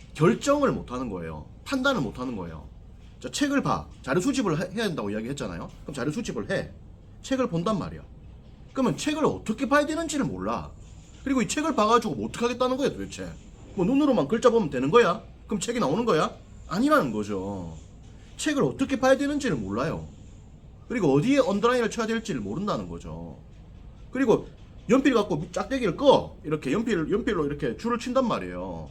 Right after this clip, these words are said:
치는데 치고 나서 그다음 어떻게 하라는 거야?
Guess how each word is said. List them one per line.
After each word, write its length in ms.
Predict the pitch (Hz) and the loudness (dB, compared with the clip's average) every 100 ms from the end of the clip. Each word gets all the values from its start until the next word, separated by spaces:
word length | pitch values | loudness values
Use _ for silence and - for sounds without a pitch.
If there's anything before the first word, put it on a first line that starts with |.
| - - - - - - | -16 -20 -20 -20 -18 -4
치는데 640 | 269 254 233 254 285 294 - - - - - | 0 0 4 6 4 0 -16 -20 -20 -14 -4
치고 260 | 330 311 | 0 4
나서 180 | 277 156 | 4 4
그다음 200 | 160 160 | 0 0
어떻게 260 | - - 165 | -2 -2 0
하라는 200 | 165 170 | 0 0
거야? 300 | 220 190 | -2 -2